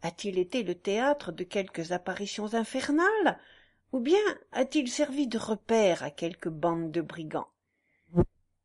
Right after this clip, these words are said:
Et les bruits confus qu'on y entend, ne sont-ils pas les cris de vengeance des victimes ensanglantées que l'on trouva à ses pieds ou dans son voisinage ?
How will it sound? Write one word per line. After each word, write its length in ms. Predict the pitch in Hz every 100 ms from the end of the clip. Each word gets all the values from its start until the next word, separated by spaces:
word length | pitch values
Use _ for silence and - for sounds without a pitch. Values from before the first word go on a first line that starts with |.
| -
Et 300 | 254 254 254
les 120 | 262
bruits 280 | 233 247 262
confus 420 | 247 240 - 294
qu'on 220 | 254 226
y 140 | 214 190
entend, 460 | 170 175 254 269 - _ _ _ -
ne 320 | 220 233 220
sont-ils 460 | - 226 208 220 196
pas 280 | 214 202
les 120 | 262 262
cris 240 | - 240
de 120 | 214
vengeance 680 | 208 226 220 208 220 269 285
des 140 | 247 226
victimes 540 | 208 214 - 233 208 190
ensanglantées 1080 | 202 - 220 214 208 214 202 226 247 311 - -
que 100 | 214
l'on 320 | 202 196 196
trouva 520 | - 202 190 202 202
à 60 | 185
ses 180 | - 190
pieds 480 | - 220 - 320
ou 200 | 277 220
dans 160 | 202 208
son 180 | 220 202
voisinage ? 760 | 202 190 208 226 311 339 -